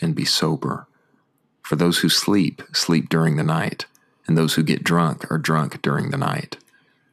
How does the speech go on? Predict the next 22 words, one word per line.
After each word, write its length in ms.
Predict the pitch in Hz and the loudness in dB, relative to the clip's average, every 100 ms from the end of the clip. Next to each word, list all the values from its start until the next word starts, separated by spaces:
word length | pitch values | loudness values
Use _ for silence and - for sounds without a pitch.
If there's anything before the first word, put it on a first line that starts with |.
| _ _ | _ _
But 120 | - - | -4 0
since 260 | 92 85 | 2 2
we 140 | 95 87 | 4 4
are 180 | 82 | 4
of 200 | 80 73 | 2 0
the 100 | 73 | -4
day, 500 | 71 80 82 67 - - _ | -2 -2 0 -2 -6 -10 _
let 160 | - 82 | -2 0
us 140 | 160 | 0
be 100 | - | 0
sober, 640 | - - 85 - - - - _ _ _ _ - | 0 2 0 0 -6 -8 -14 _ _ _ _ 0
putting 180 | 85 | 2
on 120 | 85 80 | 4 2
the 60 | |
breastplate 600 | 71 82 80 - - 73 | 2 0 0 -2 -4 -4
of 100 | - | -4
faith 540 | - - 87 78 - - | -8 -4 -2 -2 -4 -6
and 200 | - 82 | -4 0
love, 440 | 80 80 87 92 - | 0 0 -4 -8 -4
and 120 | 85 | -2
a 40 | 80 | -2
helmet, 540 | - 92 78 - - | -2 -2 -2 -4 -14